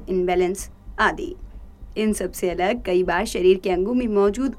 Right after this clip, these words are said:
oil gland से निकलने वाले ऑयल और गंदगी के इकट्ठे होने से भी पीठ पर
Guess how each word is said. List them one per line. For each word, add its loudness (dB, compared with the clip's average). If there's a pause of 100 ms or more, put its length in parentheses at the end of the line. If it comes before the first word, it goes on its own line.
(120)
oil 0
gland 2
से -2
निकलने 2
वाले 0 (100)
ऑयल -2 (400)
और 8
गंदगी 6
के 2
इकट्ठे -4
होने 2
से 0
भी -2 (400)
पीठ -2
पर 4